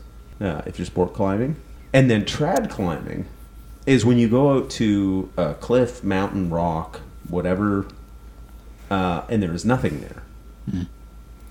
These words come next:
Speaker 1: So you're placing the anchors yourself. So let's say I climb up ten feet, and then I place an anchor. Now, the anchor can be a cam.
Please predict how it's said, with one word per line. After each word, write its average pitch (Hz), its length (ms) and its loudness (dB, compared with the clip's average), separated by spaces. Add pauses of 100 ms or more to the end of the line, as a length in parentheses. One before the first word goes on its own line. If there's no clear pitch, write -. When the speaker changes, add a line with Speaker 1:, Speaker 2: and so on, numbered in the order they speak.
Speaker 1:
So 113 320 4
you're 120 240 4
placing 95 480 -2
the 85 100 -2
anchors 85 340 -4
yourself. - 520 -4 (400)
So 98 240 2
let's 92 200 -2
say 78 200 -2
I 71 60 -8
climb 101 320 -2
up - 140 0
ten 113 200 4
feet, - 360 -6 (720)
and 107 160 4
then 92 320 -2 (100)
I 104 80 -4
place - 440 -4
an 95 80 -2
anchor. 104 400 -2 (140)
Now, 95 160 -2
the 92 160 -2
anchor 92 260 -4
can 95 180 -6
be 82 140 -6
a 69 60 -12
cam. 110 680 -2